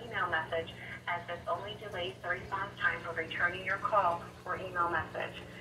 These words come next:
We greatly appreciate your cooperation and understanding. Are you or someone you know behind on your water bill or in danger of having your water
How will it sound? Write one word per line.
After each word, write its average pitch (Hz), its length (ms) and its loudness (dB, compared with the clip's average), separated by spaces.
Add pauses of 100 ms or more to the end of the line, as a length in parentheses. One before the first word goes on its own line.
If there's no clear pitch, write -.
(320)
We 403 80 -10
greatly - 480 -4
appreciate - 480 -4
your 185 160 -2
cooperation 180 880 0
and 180 160 2
understanding. 170 720 -4 (880)
Are - 240 6
you 233 160 0 (160)
or 208 240 4
someone 208 320 4
you 196 80 -2
know 185 240 6
behind 185 400 0
on 175 160 4
your 160 160 2
water 175 240 4
bill 196 400 4
or 175 240 4
in 175 80 0
danger 185 400 0
of 180 80 0
having 180 320 2
your 170 240 4
water 170 160 2